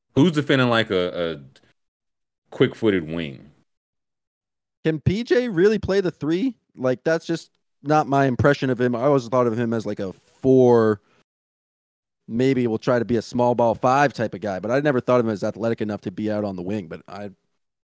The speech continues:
Speaker 2: I didn't know how much Dennis Smith was making, so don't
Speaker 1: I
Speaker 2: trust my
Speaker 1: mean,
Speaker 2: opinion.
Speaker 1: <laughs> you're supposed to have the coaching, uh, intel.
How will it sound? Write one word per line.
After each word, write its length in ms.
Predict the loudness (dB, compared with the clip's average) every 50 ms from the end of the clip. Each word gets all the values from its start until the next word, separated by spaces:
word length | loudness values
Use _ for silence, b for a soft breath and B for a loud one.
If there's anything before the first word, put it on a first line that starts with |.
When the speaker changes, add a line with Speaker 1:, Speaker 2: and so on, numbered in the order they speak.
| _ _ _ _ -12
Speaker 2:
I 100 | -8 -8
didn't 240 | -6 -6 -8 -10 -6
know 160 | -4 -4 -2
how 80 | -2 -2
much 220 | 0 -2 -2 -2
Dennis 240 | 0 0 2 2 0
Smith 240 | 0 2 2 2 2
was 160 | 0 -4 -4
making, 260 | -4 -6 -6 -6 -8
so 120 | -8 -6 -4
don't 120 | -2 0
Speaker 1:
I 40 | 2
Speaker 2:
trust 160 | 2 2 2 2
my 160 | 0 -2 -2
Speaker 1:
mean, 40 | -2
Speaker 2:
opinion. 440 | -4 -6 -6 -6 -6 -4 -2 0 0 0
Speaker 1:
<laughs> 80 | 2
you're 100 | 4 4
supposed 160 | 4 4 4
to 80 | 2 2
have 80 | 2 2
the 60 | 0
coaching, 520 | 0 0 0 2 2 0 0 0 2 2
uh, 120 | 2 0 0
intel. 580 | 0 0 -2 -2 -2 0 0 0 0 -2 -6